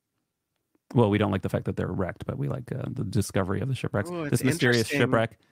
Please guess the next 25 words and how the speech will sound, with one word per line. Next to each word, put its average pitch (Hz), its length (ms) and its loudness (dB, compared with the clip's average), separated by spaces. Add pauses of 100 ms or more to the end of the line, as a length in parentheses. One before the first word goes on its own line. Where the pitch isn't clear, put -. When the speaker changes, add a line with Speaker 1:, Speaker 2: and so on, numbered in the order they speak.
Speaker 1:
measuring 139 400 6
Speaker 2:
Yeah. 110 60 2
Speaker 1:
over 101 160 2
two - 280 0
hundred 139 260 2
feet 120 240 -2
long, 107 260 4
was 101 140 -2
found 107 260 0
at - 80 -8
the 107 60 -4
bottom 95 280 2
of 98 60 0
the 95 60 -2
Baltic - 360 -4
Sea. 117 280 0
Researchers 101 540 -2
are 95 100 -2
working 104 420 -2
to 95 100 -4
identify 101 560 -2
the 90 100 -4
origins 107 640 -2
of 90 180 -4
it. 104 160 -4